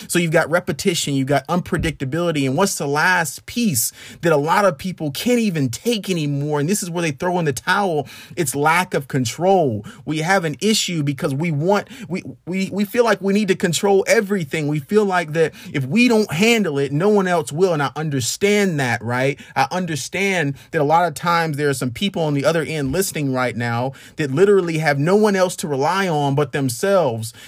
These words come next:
And in that moment, who else can you call? Some people can't call on anybody. There are people right now that are literally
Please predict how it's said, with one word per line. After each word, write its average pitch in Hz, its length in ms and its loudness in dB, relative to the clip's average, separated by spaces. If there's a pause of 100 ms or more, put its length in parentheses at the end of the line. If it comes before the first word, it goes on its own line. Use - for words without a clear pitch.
(120)
And 160 220 0
in 226 240 4
that 180 220 2
moment, 175 500 2 (640)
who 285 340 2
else 202 220 2
can 190 160 0
you 180 120 -2
call? 208 600 2 (200)
Some 262 200 4
people 220 280 0
can't 226 300 -2
call 269 320 2
on 190 60 -2
anybody. 123 380 0
There 123 140 -2
are 135 40 -2
people 233 360 0
right 180 240 0
now 208 260 0
that 165 140 -4
are 147 100 0
literally 220 480 -2